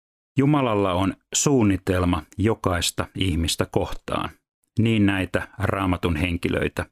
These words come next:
joista tänään kuulimme, kuin sinua ja minua kohtaan. Jumala puhuu meille. Hän tahtoo meitä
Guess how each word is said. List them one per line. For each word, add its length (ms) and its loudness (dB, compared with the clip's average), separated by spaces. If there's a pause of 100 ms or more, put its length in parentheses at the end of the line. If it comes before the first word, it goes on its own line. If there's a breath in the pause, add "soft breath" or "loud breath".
(140)
joista 320 -2
tänään 400 -2
kuulimme, 520 2 (420)
kuin 180 2
sinua 420 2 (100)
ja 100 0
minua 400 2 (180)
kohtaan. 600 -6 (1120)
Jumala 420 2
puhuu 380 2
meille. 440 0 (460)
Hän 140 0
tahtoo 380 -2
meitä 360 0